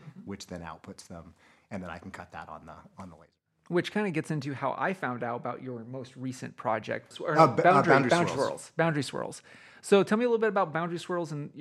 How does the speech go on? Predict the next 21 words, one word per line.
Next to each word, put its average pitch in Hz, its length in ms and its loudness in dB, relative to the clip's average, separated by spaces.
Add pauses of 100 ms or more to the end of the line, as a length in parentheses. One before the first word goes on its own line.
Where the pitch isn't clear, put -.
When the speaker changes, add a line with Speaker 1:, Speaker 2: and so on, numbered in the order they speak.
Speaker 1:
I 147 80 -8
guess 147 220 -6
you're 147 100 -8
partnering 156 540 -6
with 139 320 -6
Boundary 135 360 -4
Bay 131 260 -2
to, 131 300 -2 (280)
to 131 280 -4 (320)
gallery 143 420 -2
show 196 260 -2
these, 285 300 -6
or 143 320 -4
h-, - 60 -12 (120)
tell 226 120 0
me 262 60 -2
a - 60 -2
little 277 100 -4
bit 294 120 -4
about 302 140 2
it. - 100 -6